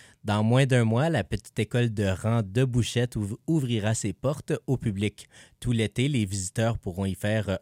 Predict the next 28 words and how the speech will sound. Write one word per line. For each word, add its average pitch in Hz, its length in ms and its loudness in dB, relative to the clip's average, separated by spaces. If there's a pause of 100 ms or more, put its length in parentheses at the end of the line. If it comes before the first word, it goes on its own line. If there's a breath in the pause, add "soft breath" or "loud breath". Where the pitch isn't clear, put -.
un 120 180 0
saut 135 320 -2
dans 123 180 0
le 120 60 0
temps 165 280 -4
afin 117 320 -2
de 92 200 -2
mieux 107 200 0
comprendre 107 680 -4
le 87 80 -2
fonctionnement 101 640 -2
des 101 240 0
écoles 117 260 0
de 110 100 2
rang 101 320 0
qui - 120 -8
étaient 113 240 -2
la 95 140 0
norme 101 440 0
dans 113 340 0
les 101 360 0
milieux 113 420 4
ruraux 113 440 2 (220 loud breath)
jusqu'au 123 380 -2
tournant 98 400 -2
des 110 220 -2
années 110 160 0
soixante. 113 560 -2